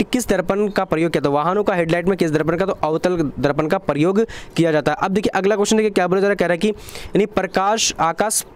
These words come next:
यानी तारे जो टिमटिमाते नजर आते हैं, तो क्यों? प्रकाश के अपवर्तन के कारण। अगला देखिए यहाँ पर क्या बोला जा रहा है, कह रहा है कि प्रकाश, अ, रंग किसे, अ, प्रकाश रंग किसे जाता है? प्रकाश रंग जो,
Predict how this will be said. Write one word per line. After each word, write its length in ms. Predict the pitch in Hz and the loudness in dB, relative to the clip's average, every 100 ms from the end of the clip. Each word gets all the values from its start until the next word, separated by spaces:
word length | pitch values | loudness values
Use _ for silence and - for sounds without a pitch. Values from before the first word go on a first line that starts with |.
| - | 0
यानी 160 | 175 208 | 0 0
तारे 360 | - 160 165 | 0 0 2
जो 140 | 190 208 | 0 0
टिमटिमाते 580 | - 165 170 165 170 | 0 -2 0 -2 0
नजर 200 | 190 160 | 0 0
आते 200 | 160 151 | 0 0
हैं, 40 | 175 | -2
तो 80 | 196 | -2
क्यों? 260 | - 190 | 0 0
प्रकाश 420 | 208 160 160 165 | 0 -2 0 -2
के 80 | - | 0
अपवर्तन 560 | - 160 156 151 156 170 | 0 0 0 0 0 0
के 120 | 202 | 0
कारण। 340 | 196 185 208 202 - - - - | 0 0 0 -2 -10 -20 -12 -4
अगला 240 | 156 202 | 0 2
देखिए 200 | 226 233 | 2 2
यहाँ 80 | 226 | 2
पर 180 | 226 226 | 0 -2
क्या 260 | 190 190 | -4 -2
बोला 160 | 185 214 | 0 2
जा 80 | 208 | 2
रहा 60 | |
है, 40 | 220 | 2
कह 80 | 202 | 2
रहा 60 | |
है 60 | 190 | 2
कि 100 | 202 | 0
प्रकाश, 640 | - 170 180 196 208 - | 0 0 0 0 0 -2
अ, 60 | - - - - | -4 -8 -14 -4
रंग 420 | 139 151 139 196 214 | 0 2 2 2 0
किसे, 420 | 202 185 220 220 | 0 0 2 0
अ, 160 | 160 | 0
प्रकाश 680 | 156 - 170 165 190 214 - | -2 -2 -4 0 0 2 2
रंग 260 | 214 170 196 | 2 2 2
किसे 340 | 196 175 196 | 0 0 2
जाता 260 | 175 160 160 | 2 2 0
है? 360 | 147 - - - - - - - - - - - | -2 -4 -12 -20 -20 -20 -18 -16 -14 -14 -8 -2
प्रकाश 320 | 156 190 180 | 0 0 2
रंग 180 | 185 196 | 2 2
जो, 200 | 180 | 2